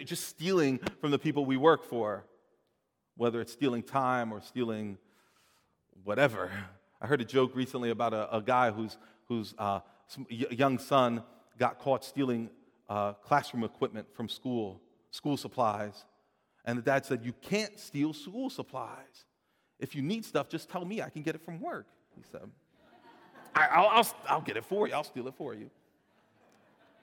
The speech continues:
These are, these are, that's just a sampling of how the Bible calls out some of the ways that we steal from each other. And, and we could list many, many more ways that are common today,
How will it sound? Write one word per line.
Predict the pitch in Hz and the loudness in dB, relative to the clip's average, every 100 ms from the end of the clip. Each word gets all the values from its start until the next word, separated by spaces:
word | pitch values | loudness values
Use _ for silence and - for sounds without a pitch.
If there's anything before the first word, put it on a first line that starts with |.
| - _ _ _ _ _ _ _ _ _ _ _ _ | -20 _ _ _ _ _ _ _ _ _ _ _ _
These | 160 175 | 2 6
are, | 175 | 6
these | 139 180 | 8 6
are, | 190 | 6
that's | 165 165 | 4 2
just | 214 196 | 2 2
a | |
sampling | - - 175 196 - 123 117 117 131 - _ _ _ _ _ _ _ _ - | 2 6 8 6 4 0 2 0 -2 -8 _ _ _ _ _ _ _ _ -4
of | 120 | -2
how | 135 135 | 4 4
the | 151 151 | 4 2
Bible | 120 123 123 127 | 2 2 2 -2
calls | 117 - 127 127 123 | -6 -2 0 2 2
out | 113 107 | 2 0
some | - 120 | -4 -4
of | 117 | -2
the | |
ways | 110 107 104 | 0 0 0
that | 107 | -6
we | 98 | -12
steal | - - 101 | -10 -8 -8
from | - 90 | -8 -16
each | 87 | -12
other. | 90 57 - _ _ _ _ _ _ _ _ _ | -12 -12 -18 _ _ _ _ _ _ _ _ _
And, | 110 113 | -4 -2
and | 113 | 0
we | 135 | 0
could | 139 120 | 0 0
list | 117 - | -2 -2
many, | 113 131 151 156 | 0 2 2 0
many | 135 127 127 120 | 0 0 0 0
more | 113 120 110 | 0 0 0
ways | 104 113 107 | 0 -2 -2
that | 104 | -8
are | 101 | -12
common | - 110 107 104 | -4 -4 -2 -6
today, | 101 113 101 104 95 | -10 -6 -2 -2 -2